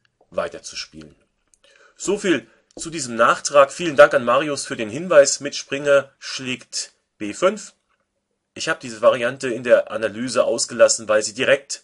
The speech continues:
forciert zu einer schlechten Stellung für Weiß führt und der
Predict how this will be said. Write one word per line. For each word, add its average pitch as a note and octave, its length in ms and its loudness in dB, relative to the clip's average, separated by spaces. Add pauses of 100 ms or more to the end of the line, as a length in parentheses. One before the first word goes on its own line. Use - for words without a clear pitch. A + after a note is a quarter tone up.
(160)
forciert C3 500 -4
zu A#2 320 -10
einer G#2 240 -8
schlechten A#2 460 -10
Stellung A2+ 340 -4
für A#2+ 380 -2 (1200)
Weiß G#2+ 560 0
führt E3 380 -4 (600)
und A#2+ 500 -8
der G#2 360 2